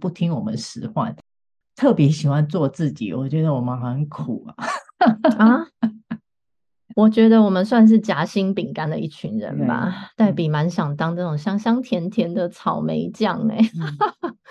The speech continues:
Speaker 2: 整个岔题有没有？
Speaker 1: 我觉得这需要一点智慧。
Speaker 2: 对。
Speaker 1: 对，在这样的世代交接的冲撞里，要当草莓酱需要技巧的。
Speaker 2: 嗯，
Speaker 1: 对，
Speaker 2: 是的。
Speaker 1: 不然是你很容易整个大暴走。
Speaker 2: 暴走的草莓。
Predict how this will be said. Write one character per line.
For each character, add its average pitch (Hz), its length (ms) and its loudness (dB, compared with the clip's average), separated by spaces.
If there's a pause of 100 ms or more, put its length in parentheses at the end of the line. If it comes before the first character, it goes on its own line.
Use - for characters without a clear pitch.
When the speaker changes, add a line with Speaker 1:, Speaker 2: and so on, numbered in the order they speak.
(160)
Speaker 2:
整 170 160 -4
个 170 140 -6
岔 175 320 -4
题 - 200 -10
有 - 120 -8
没 143 100 -10
有？ 185 60 0 (400)
Speaker 1:
我 151 160 -2
觉 156 160 -6
得 160 140 -4
这 160 100 -4
需 160 140 -8
要 147 100 -4
一 151 60 -4
点 117 220 -4
智 135 260 -10
慧。 120 160 -8 (320)
Speaker 2:
对。 - 140 -6
Speaker 1:
对， 123 400 -4
在 190 160 0
这 240 100 4
样 185 140 4
的 151 120 2
世 156 200 -4
代 147 260 0
交 135 240 -6
接 135 220 -6
的 127 100 -8
冲 165 380 -2
撞 127 280 2
里， 107 120 -2
要 139 160 0
当 135 240 -2
草 107 200 -2
莓 110 220 0
酱 127 260 -4
需 131 140 -10
要 131 160 -4 (100)
技 151 280 -4
巧 160 180 -8 (140)
的。 285 120 2
Speaker 2:
嗯， 202 420 0
Speaker 1:
对， 233 100 -4
Speaker 2:
是 214 160 -4
的。 - 320 -10
Speaker 1:
不 175 80 -4
然 156 240 0
是 160 240 -4
你 139 160 -4
很 131 100 -2
容 123 180 -4
易 147 120 -2
整 110 160 -2
个 113 80 0
大 123 240 -6
暴 113 300 -6
走。 - 220 -16 (800)
Speaker 2:
暴 240 220 2
走 151 160 2
的 165 220 0
草 208 240 0
莓。 240 340 -2